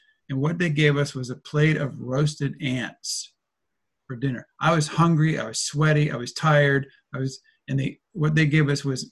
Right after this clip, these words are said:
roasted ants to eat, big ones, not these little ants, big ants. Okay, all right, this is the path of evolution.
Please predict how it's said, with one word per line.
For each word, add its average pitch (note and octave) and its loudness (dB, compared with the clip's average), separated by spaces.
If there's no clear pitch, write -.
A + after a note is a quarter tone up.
roasted D3 0
ants C#3 -4
to D3+ -12
eat, - -12
big C#3+ 0
ones, - -12
not C#3+ -8
these D#3+ -2
little D#3 -2
ants, - -12
big D#3 0
ants. - -10
Okay, D#3 2
all D#3+ 0
right, D3+ -2
this F3+ 2
is G3 2
the E3+ -4
path C3 -2
of C3 -2
evolution. D3 -2